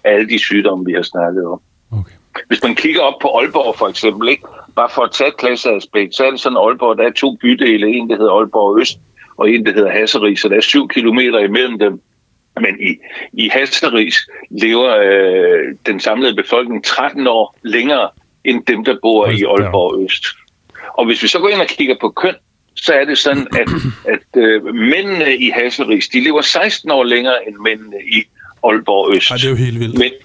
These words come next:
Speaker 1: mens det er ti års forskel mellem kvinderne i de to bydele. Så når man lægger det hele sammen, så er det sådan, at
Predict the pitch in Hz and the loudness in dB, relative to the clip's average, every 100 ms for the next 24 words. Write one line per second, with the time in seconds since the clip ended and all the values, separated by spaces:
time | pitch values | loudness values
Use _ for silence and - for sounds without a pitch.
0 | - - - - 135 139 - 117 - 185 | -20 -20 -18 -4 0 0 -2 -2 -2 0
1 | 147 123 - 123 127 - 110 107 104 - | 2 2 0 0 0 0 0 -2 -4 -2
2 | 156 180 139 104 98 90 110 95 107 95 | -2 0 0 0 -2 -2 0 -2 -4 -2
3 | 104 92 - - - - 127 110 104 98 | 0 -2 -4 -16 -6 -2 0 0 0 0
4 | 101 95 - - 131 113 107 135 131 143 | 0 2 0 2 0 -2 -2 0 0 0
5 | 131 117 | 0 -2